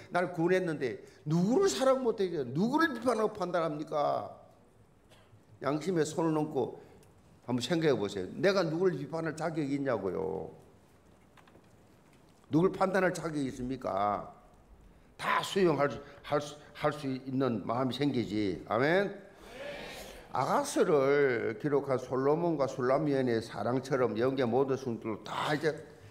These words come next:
수용하잖아요. 솔람-, 이, 이, 아, 이 솔로몬이 사랑의 건축가, 사랑. 그러니까 이 아가스는요, 이 사랑,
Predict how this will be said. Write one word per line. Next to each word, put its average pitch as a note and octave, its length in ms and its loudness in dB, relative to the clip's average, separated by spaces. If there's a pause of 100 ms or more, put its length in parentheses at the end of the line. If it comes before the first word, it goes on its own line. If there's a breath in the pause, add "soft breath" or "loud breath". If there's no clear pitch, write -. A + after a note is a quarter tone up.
(120)
수용하잖아요. G3 840 2
솔람-, B2+ 440 2
이, B2+ 60 0
이, A2+ 500 0
아, - 60 -2 (460)
이 B2 200 -2
솔로몬이 A#2+ 580 2 (420 loud breath)
사랑의 F3+ 600 2
건축가, - 600 -6
사랑. - 420 -6 (1300 loud breath)
그러니까 F#3 220 2
이 E3+ 140 2
아가스는요, D3+ 640 0
이 C3 80 -2
사랑, D#3 600 -6